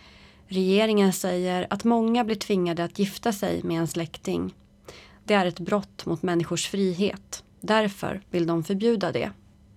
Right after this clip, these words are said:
Experter på myndigheten Migrationsverket säger att kusiner som gifter sig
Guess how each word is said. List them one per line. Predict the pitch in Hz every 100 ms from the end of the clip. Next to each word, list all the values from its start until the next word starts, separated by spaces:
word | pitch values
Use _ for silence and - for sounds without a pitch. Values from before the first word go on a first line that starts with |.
| _ - - - - - - -
Experter | 233 - - 285 - 226
på | 208
myndigheten | 202 185 175 175 - 175 175
Migrationsverket | 175 175 175 214 190 - 240 220 190 165
säger | - 196 233 208 165 165 -
att | 180 -
kusiner | 214 208 269 262 254
som | 233 196
gifter | 165 - -
sig | 156 165 156 180